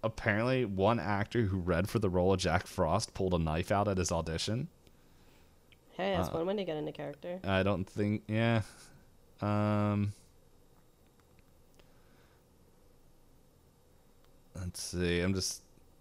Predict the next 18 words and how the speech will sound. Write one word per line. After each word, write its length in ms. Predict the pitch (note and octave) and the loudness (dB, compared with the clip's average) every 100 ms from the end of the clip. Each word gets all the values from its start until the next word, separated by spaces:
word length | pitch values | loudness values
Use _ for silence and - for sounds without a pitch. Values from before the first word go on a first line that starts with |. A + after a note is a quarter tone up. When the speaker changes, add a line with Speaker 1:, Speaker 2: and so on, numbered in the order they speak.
| - - - - - - - - - - | -20 -20 -20 -20 -20 -20 -20 -20 -20 -10
Speaker 1:
I'm 60 | A#2 | 0
trying 180 | C3+ C3 | 4 4
to 80 | |
see 140 | C3 C3+ | 4 2
if 80 | B2 | 2
there's 200 | A2 A2+ | 0 0
anything 520 | G#2+ G#2+ G#2 G#2+ G2+ | 0 2 0 0 0
here 920 | F#2+ - - - G#2 G2+ G2 F#2+ F#2+ F#2 | -2 -6 -16 -6 -2 2 2 4 4 4
that 340 | F#2 F2+ - | 4 4 2
would, 200 | F#2+ F#2 | -2 2
like, 240 | F2+ F2 - - - A#2 | 2 2 -2 -16 -6 -2
the 80 | |
twenty-two 760 | A2+ D#3+ F#3 E3+ - C3+ B2 B2 | 4 6 8 6 6 6 6 4
shot 240 | - C3+ C3 | 4 6 6
in 60 | |
eighteen 380 | A#2 A2+ A#2+ G#2 | 4 0 0 2
days, 480 | F2 F2+ F2+ E2 E2 | 2 2 2 0 -2
like, 240 | D#2+ E2 | -2 -4